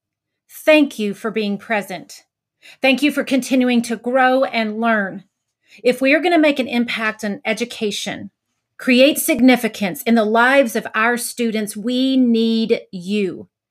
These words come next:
If you wanna learn more about Learning Ally, visit us at learning ally dot org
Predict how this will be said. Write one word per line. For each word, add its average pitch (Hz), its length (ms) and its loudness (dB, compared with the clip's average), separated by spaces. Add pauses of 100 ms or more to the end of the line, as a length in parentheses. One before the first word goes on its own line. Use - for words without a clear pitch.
(280)
If 240 160 0
you 294 120 4
wanna 311 160 6
learn 277 240 6
more 220 160 4
about 208 280 2
Learning 208 280 -2
Ally, 190 400 0
visit 240 360 0
us - 260 -4
at 214 180 -2
learning 233 320 2
ally 214 340 0
dot 196 320 -2
org 190 380 -4